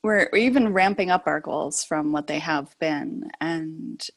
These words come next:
and we're trying hard to, to make our list even more diverse in, especially in terms of creators.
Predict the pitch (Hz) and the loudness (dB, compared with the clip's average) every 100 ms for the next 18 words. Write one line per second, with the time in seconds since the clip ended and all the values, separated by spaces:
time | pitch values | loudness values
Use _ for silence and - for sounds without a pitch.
0 | 170 165 170 165 - 170 165 165 165 156 | -6 -6 -6 -8 -2 0 0 -2 -2 -2
1 | 156 - - 156 147 147 143 _ _ _ | -2 -6 -6 -4 -4 -4 -8 _ _ _
2 | _ - 190 180 170 160 - 165 160 - | _ -12 -8 -4 0 -2 -2 -6 -4 -6
3 | - - - - 196 180 165 156 156 151 | -6 -10 -12 -2 -2 0 0 2 2 2
4 | 147 147 156 156 - 143 143 139 139 - | 2 -2 -6 -12 -12 -8 -4 -4 -4 -4
5 | - - 160 156 143 139 - _ 196 - | -4 -4 -2 0 0 0 -4 _ -2 0
6 | 254 196 - 165 170 - 160 147 147 143 | 0 0 -2 -6 -8 -8 -4 -2 -2 -6
7 | 190 | -8